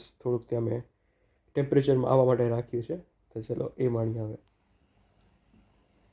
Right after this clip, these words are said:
કી બી ફ્રેન્ડ્સ, અ, actually ઘરનો જ મને ઇન્સિસ્ટ કર્યો હતો, પણ પછી હું આળસમાં, ના, એવું પેકિંગને એવું કાંઈ નથી કરવું, એટલે હું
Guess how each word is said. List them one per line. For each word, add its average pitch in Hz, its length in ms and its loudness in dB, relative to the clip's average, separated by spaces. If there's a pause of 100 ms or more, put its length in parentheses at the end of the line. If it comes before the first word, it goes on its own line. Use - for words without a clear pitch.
(3250)
કી 175 120 0
બી 180 120 10
ફ્રેન્ડ્સ, 185 360 10
અ, 175 180 12
actually 175 280 10
ઘરનો 180 360 12
જ 175 40 8
મને 175 180 10
ઇન્સિસ્ટ 175 360 6
કર્યો 160 220 12
હતો, 143 100 10
પણ 143 160 6
પછી 156 260 4
હું 151 140 8
આળસમાં, 139 1040 8
ના, 135 160 6
એવું 131 200 6
પેકિંગને 147 360 8
એવું 127 100 10
કાંઈ 123 160 6
નથી 123 220 4
કરવું, 127 240 2
એટલે 123 160 6
હું 139 260 8